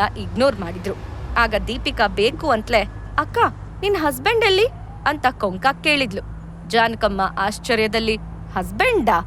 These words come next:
ಅಂತ ಕೇಳಿದ್ಲು. ದೀಪಿಕಾ ನಕ್ಕು, "ಹಾ, ಏರ್‌ಪೋರ್ಟಿಂದ ಪಿಕಪ್ ಮಾಡಿದ್ರಲ್ಲ?" ಅನುಮಾನದಲ್ಲಿ ಕೇಳಿದ್ಲು. ಆಗ ಜಾನಕಮ್ಮ ನಂಬೋಕಾಗ್ದೆ,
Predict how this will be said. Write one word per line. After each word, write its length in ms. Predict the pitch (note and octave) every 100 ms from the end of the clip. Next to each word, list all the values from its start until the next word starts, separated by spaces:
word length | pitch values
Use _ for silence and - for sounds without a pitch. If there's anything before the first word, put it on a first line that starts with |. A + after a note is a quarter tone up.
| - - -
ಅಂತ 260 | A#3+ A3 - G3
ಕೇಳಿದ್ಲು. 400 | A3+ G#3 E3+ F#3 - - - - - B3
ದೀಪಿಕಾ 440 | F4+ F#4 F4 D#4
ನಕ್ಕು, 440 | B3+ A3 - F4 C#4+ - - -
"ಹಾ, 400 | - G#4 A4+ - - - D#4
ಏರ್‌ಪೋರ್ಟಿಂದ 460 | - A#4 A4+ E4+
ಪಿಕಪ್ 420 | D#4+ - - A4 F#4+
ಮಾಡಿದ್ರಲ್ಲ?" 420 | E4+ A#3 A3 G#3 G3+ - - -
ಅನುಮಾನದಲ್ಲಿ 680 | - G#3 C4 B3 F#3 E3+ -
ಕೇಳಿದ್ಲು. 560 | C4 G3+ F#3+ G#3+ - - - - -
ಆಗ 220 | G#3+ G#3 F#3+
ಜಾನಕಮ್ಮ 560 | E3+ G#3+ C#4+ C4+ G#3+ F#3
ನಂಬೋಕಾಗ್ದೆ, 880 | G3+ F#3 G3+ C#4+ D4 G3 F#3+ A#3+ G#3+